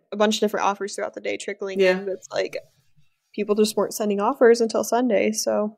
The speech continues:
Speaker 2: I haven't had, I had one offer today, and then they immedi-, and I accepted it, and they immediately canceled. <laughs>
Speaker 1: Oh, man.
Speaker 2: <laughs> I'm like, "Come on."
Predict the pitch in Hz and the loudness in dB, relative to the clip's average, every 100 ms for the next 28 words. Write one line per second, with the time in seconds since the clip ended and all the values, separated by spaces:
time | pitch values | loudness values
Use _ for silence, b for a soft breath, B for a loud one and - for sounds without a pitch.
0 | - 247 294 202 185 185 - 214 247 262 | -4 0 2 0 0 -4 -2 4 4 6
1 | 269 226 214 247 269 262 247 247 226 214 | 4 2 4 4 6 4 2 0 0 0
2 | 208 185 175 185 185 180 180 180 180 185 | 2 2 2 0 0 0 2 2 2 0
3 | 190 - 180 175 180 - 196 196 170 160 | 0 -4 -2 0 -2 0 0 0 -2 0
4 | 160 156 156 156 151 - 160 156 156 156 | 0 -2 -2 -4 -4 -4 -4 -6 -8 -6
5 | - - B B B B B _ _ _ | -6 -6 B B B B B _ _ _
6 | _ _ _ _ - 196 175 185 196 208 | _ _ _ _ 2 4 4 2 4 6
7 | 220 220 247 226 214 - 202 - - 254 | 6 6 2 -6 -4 -4 -4 -6 -8 -6
8 | 185 - - | -6 -8 -14